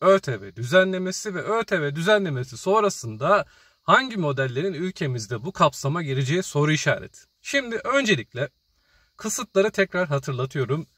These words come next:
Ham fiyatı bir milyon üç yüz elli bin liranın altında olanlar ve üstünde olanlar için ayrışıyor. Bir milyon üç yüz elli bin liranın altında olanlar için yüzde otuz, üstünde olanlar için yüzde altmış Ö T V var. Diğer kısıtlar ne? Bir nokta altı litre motoru geçmeyecek.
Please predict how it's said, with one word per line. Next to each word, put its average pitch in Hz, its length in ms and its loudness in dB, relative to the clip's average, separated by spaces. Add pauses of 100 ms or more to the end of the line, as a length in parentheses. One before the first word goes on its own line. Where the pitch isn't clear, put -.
(340)
Ham 208 260 4
fiyatı 196 400 -4
bir 202 100 0
milyon 170 200 -2
üç 170 160 -8
yüz 131 120 -4
elli 160 240 -2
bin 151 140 0
liranın 110 220 -4
altında 123 640 0
olanlar 190 960 0 (680)
ve 185 260 2
üstünde 170 440 -2
olanlar 127 360 2
için 170 200 -8
ayrışıyor. 120 580 -4 (140)
Bir 208 120 -8
milyon 220 240 -2
üç 214 180 -8
yüz 185 120 -2
elli 214 260 0
bin 214 100 -2
liranın 190 240 0
altında 175 420 -2
olanlar 139 320 2
için 104 200 -10
yüzde 110 300 -8
otuz, 135 520 -6 (320)
üstünde 143 420 -2
olanlar 147 340 4
için 131 220 -6
yüzde 113 280 -4
altmış 139 320 -4
Ö 139 200 0
T 147 220 0
V 170 160 0
var. 196 280 2 (360)
Diğer 233 260 4
kısıtlar 214 600 0
ne? 202 200 -2
Bir 196 140 -2
nokta 190 280 0
altı 180 220 -2
litre 160 240 -4
motoru 135 320 -6
geçmeyecek. 175 840 -2